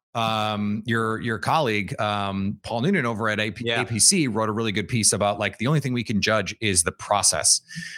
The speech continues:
Speaker 1: Um, but of course, when you do that, then you have people going, "Well, let's just wait and see them play." And it's like, I, I'm very, I, I struggle with all of this, trying to find that balance. What,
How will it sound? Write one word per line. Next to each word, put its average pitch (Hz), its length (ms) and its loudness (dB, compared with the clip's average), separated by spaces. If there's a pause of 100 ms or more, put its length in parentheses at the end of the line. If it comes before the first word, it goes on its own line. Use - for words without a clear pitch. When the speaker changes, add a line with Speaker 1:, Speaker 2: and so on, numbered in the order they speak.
(160)
Speaker 1:
Um, 95 480 0 (480)
but 123 120 4
of 113 80 -2
course, 104 340 0
when 101 160 2
you 92 80 2
do 95 140 -2
that, 131 340 0
then 98 440 0 (200)
you 98 140 2
have 92 420 0
people 98 240 0
going, 92 260 0
"Well, 101 180 0
let's 98 200 0
just 92 180 -2
wait 101 140 0
and 92 100 -2
see 101 100 4
them 90 140 0
play." 160 320 0
And 139 80 -4
it's - 160 -6
like, - 100 -8
I, - 120 2 (240)
I'm 156 120 0
very, 175 340 0
I, - 80 -4 (300)
I 135 60 0
struggle 175 300 2
with 135 100 -2
all 151 180 0
of 95 80 -6
this, - 240 0 (420)
trying 151 260 4
to 117 100 -2
find 120 340 0
that 101 160 -4
balance. 117 400 -2 (280)
What, 147 200 4